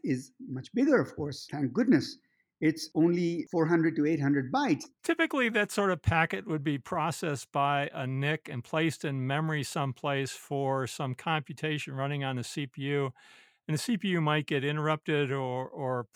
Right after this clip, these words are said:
Speaker 2: you know, the, the packet might be put on a queue that the C P U goes out and process. Doesn't necessarily have to context switch unless the packet is associated with a different application.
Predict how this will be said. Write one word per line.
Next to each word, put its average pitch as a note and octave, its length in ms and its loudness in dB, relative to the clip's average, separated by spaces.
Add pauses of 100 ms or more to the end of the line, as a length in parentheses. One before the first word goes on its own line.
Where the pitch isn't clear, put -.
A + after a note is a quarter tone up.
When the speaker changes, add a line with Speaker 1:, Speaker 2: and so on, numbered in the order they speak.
(120)
Speaker 2:
you D#3 120 -2
know, C3 100 0
the, A#2+ 100 -6 (180)
the C#3+ 120 -2
packet D#3 340 0
might C#3+ 160 -2
be C#3+ 100 -6
put D3+ 240 -4
on C3+ 140 0
a B2 80 -2
queue D#3 340 -2
that C3+ 200 -6
the A#2+ 60 -8
C D#3+ 200 -4
P D3+ 140 -12
U C#3 160 -2
goes C3 240 -2
out B2+ 180 0
and A#2+ 100 -12
process. C#3 760 -8 (440)
Doesn't D4 160 -2
necessarily F#3+ 380 0
have D#3 160 2
to C#3+ 120 -6 (180)
context F#3+ 540 -2
switch - 680 -6 (100)
unless E3 320 0
the E3 120 -4
packet D#3+ 500 -2
is C#3 160 -4
associated D3 560 -2
with C3 120 -6
a C3 80 -6
different C#3+ 400 -8 (360)
application. - 1500 -10